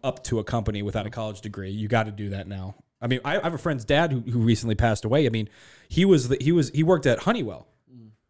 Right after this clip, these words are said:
Speaker 1: He started from the bottom, just, uh, mailroom stuff, and he worked his way up into being an engineer.
Speaker 2: Right.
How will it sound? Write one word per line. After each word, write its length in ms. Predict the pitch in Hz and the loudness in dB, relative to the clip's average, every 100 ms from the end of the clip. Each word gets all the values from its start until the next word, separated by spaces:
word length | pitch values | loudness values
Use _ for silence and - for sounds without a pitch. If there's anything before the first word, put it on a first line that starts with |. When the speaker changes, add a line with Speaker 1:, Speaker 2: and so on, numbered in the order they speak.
| _ | _
Speaker 1:
He 80 | - | -4
started 280 | - 214 202 | 4 4 4
from 120 | 185 | 0
the 60 | 147 | -2
bottom, 440 | 123 143 120 104 | 0 2 0 -2
just, 180 | 98 - _ - 131 135 | -10 -12 _ -20 -14 0
uh, 180 | 143 117 123 | 4 4 2
mailroom 440 | 143 139 143 143 | 2 2 2 0
stuff, 340 | - 135 131 - | 2 4 4 2
and 100 | 151 | 2
he 40 | 147 | 4
worked 260 | 160 170 | 6 6
his 120 | 165 131 | 4 6
way 140 | 160 | 4
up 100 | 143 | 4
into 140 | 135 | 0
being 200 | 120 139 | -2 -2
an 60 | 117 | -4
engineer. 480 | 117 104 101 - - _ _ _ | -6 -6 -10 -14 -20 _ _ _
Speaker 2:
Right. 260 | 123 95 | -14 -12